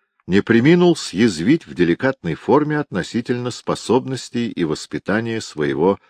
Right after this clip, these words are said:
венценосного племянника, хоть и начал с характеристики его брата. «Беда его в том, —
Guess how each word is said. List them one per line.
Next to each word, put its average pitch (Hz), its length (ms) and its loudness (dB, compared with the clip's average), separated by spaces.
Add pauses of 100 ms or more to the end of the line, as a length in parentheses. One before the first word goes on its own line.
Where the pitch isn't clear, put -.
венценосного 76 920 -4
племянника, 71 640 -6 (420)
хоть - 240 -2
и 76 60 0
начал 82 580 -2 (280)
с - 120 -14
характеристики 78 960 -4
его 67 260 -6
брата. 69 440 -6 (1200)
«Беда 98 460 0
его 80 340 0
в - 160 -18
том, — 156 360 0